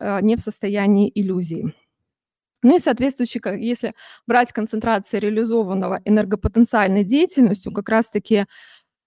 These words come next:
это тот эффект, когда Творец может уровнями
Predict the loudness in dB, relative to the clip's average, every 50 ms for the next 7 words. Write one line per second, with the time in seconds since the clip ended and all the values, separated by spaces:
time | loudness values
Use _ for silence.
0 | -8 -6 -2 -2 -2 0 0 -2 -2 -2 -6 -6 -2 0 0 0 0 _ -6 -6
1 | -4 -4 -2 0 2 2 4 2 0 0 -4 -6 -2 2 4 4 4 6 4 4
2 | 4 2 -2 -2 0 2 2 2 2 4 4 2 2 4 2 -2 -2 -4 -8 0
3 | 4 6 6 6 6 6 4 2 2 0 0 0 0 0 0 0 -2 -2 -2 -4
4 | -8